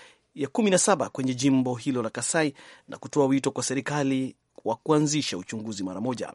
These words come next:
Taarifa kamili na mwandishi wetu Salehi Mwana Milongo.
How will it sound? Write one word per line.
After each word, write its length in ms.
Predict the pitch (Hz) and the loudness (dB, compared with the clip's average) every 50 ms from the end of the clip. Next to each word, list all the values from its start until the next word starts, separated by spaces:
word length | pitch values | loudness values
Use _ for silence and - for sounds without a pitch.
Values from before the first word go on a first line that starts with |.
| _ _ _ _ _ _ - | _ _ _ _ _ _ -4
Taarifa 320 | - 160 175 208 - 208 | -2 0 0 0 0 -2
kamili 460 | 202 202 196 208 196 170 147 139 147 | 0 0 0 2 2 2 2 2 2
na 200 | 151 135 110 120 | 0 -2 -2 0
mwandishi 400 | 131 135 131 131 127 120 - - | 0 2 2 2 0 -2 -4 -4
wetu 320 | 127 131 127 117 - 120 107 | -2 -2 -4 -4 -6 -8 -4
Salehi 600 | - - 147 143 147 143 127 113 110 104 98 - | -2 0 0 0 0 -2 -4 -4 -6 -8 -8 -8
Mwana 380 | - 101 104 104 101 98 95 90 | -10 -10 -10 -10 -10 -10 -10 -10
Milongo. 500 | 87 101 113 113 110 98 95 - - - | -8 -8 -6 -6 -6 -8 -10 -10 -12 -16